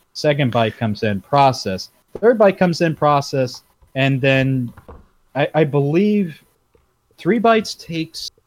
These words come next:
I wanna say, about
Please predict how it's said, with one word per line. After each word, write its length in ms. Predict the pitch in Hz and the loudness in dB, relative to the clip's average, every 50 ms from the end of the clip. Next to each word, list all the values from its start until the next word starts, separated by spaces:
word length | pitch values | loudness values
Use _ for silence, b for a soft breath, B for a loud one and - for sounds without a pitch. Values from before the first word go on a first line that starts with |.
| _ _ _ _ _ _ _ _ _ _ _ - | _ _ _ _ _ _ _ _ _ _ _ -10
I 100 | 143 147 | -8 -8
wanna 560 | 143 131 120 120 127 139 160 190 220 240 214 | -8 -8 -8 -8 -6 -4 -2 -2 -2 -4 -6
say, 400 | - - - 165 156 151 139 117 - | -8 -8 -6 -4 -2 -2 -4 -4 -6
about 680 | - 117 107 - - 120 117 117 113 113 113 117 110 | -8 -10 -10 -8 -6 -6 -4 -4 -4 -4 -4 -6 -8